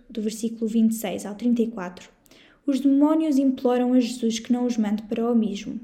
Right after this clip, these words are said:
versículo trinta e um. É lá, no abismo,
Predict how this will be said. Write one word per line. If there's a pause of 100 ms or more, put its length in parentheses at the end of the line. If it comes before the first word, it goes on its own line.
(120)
versículo
trinta
e
um. (880)
É
lá, (240)
no
abismo,